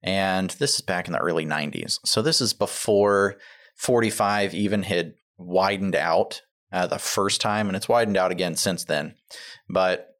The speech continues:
it was right across from the, um, Goodyear Blimp Station. So right there in, like, the Prime Spring area off forty-five, he was gonna open up this beautiful Italian restaurant. Uh, actually, the pizza oven that was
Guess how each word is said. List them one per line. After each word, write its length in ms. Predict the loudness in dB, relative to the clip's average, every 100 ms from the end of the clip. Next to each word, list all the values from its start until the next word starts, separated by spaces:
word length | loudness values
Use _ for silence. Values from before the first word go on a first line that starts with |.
| 0
it 80 | 2
was 180 | 4
right 180 | 2 0
across 400 | -2 0 2 2
from 360 | -2 -2 -2 0
the, 280 | 0 0 2
um, 340 | 2 0 -2 -14 -2
Goodyear 300 | -2 2 0
Blimp 440 | 0 0 0 0
Station. 460 | -2 -2 -2 -2 -2
So 300 | -2 0 2
right 480 | 2 2 2 2 0
there 600 | 0 2 4 4 4 2
in, 220 | -2 -2 0
like, 240 | -2 -4
the 60 | -8
Prime 420 | -4 0 2 2
Spring 760 | 2 0 -2 0 2 4 2
area 400 | 2 2 4 4
off 220 | 4 2 0
forty-five, 880 | 0 0 -2 -2 0 2 0 -2
he 80 | -4
was 100 | -6
gonna 160 | -2 -2
open 220 | -2 -4
up 160 | -6 -4
this 160 | -4 -6 _
beautiful 420 | -2 2 2 2 0
Italian 420 | 0 0 0 2
restaurant. 720 | 2 0 -2 0 0 0 -2 -8 -8
Uh, 380 | -4 -2 0 -2 -4
actually, 320 | -6 -2 -4
the 40 | -4
pizza 340 | -6 -4 0
oven 260 | 0 0 -4
that 180 | -4 -4
was 300 | -2 -4